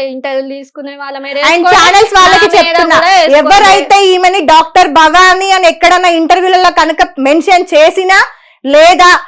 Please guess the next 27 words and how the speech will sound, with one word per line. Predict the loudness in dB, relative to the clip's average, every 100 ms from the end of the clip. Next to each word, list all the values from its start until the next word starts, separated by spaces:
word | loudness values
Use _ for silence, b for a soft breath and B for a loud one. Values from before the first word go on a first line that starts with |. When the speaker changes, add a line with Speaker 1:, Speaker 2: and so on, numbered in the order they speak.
| _ -8
Speaker 2:
ఈ | -6
ప్రీవియస్ | -4 2 2 2 2 0
ఇంటర్వ్యూల | 0 -2 0 0 0
గురించి | -2 -6 -8
కానీ | -2 0 2
ఎక్కడైనా | 0 0 0 0 -2
మాట్లాడి | 0 0 0 0
ఉన్నా | 0 0 0
అవి | 0
రిమూవ్ | -2 -2 0 -2
చేయకపోతే | 0 0 0 0 0 0 -2
డాక్టర్ | 2 0 2 -2
సైడ్ | 0 0 0
నుండి | -2 -4
నేను | 0 0 0
క్వశ్చన్ | 0 -2 -2 -2
చేస్తున్నా, | 0 -2 -4 -4 -4 B B B
నేను | -2 0 0
డెఫినెట్ | -2 0 0 0 0
గా | 0
మీ | -2
మీద | -2 -2
కేసులు | 0 0 0
పెడతా. | -2 -2 -2 -4
Speaker 1:
వాళ్ళకి | -6 -14 -12
తెలియనే | -12 -12 -12 -14 -8
చెప్తుంది | -8 -8 -16 -14 -12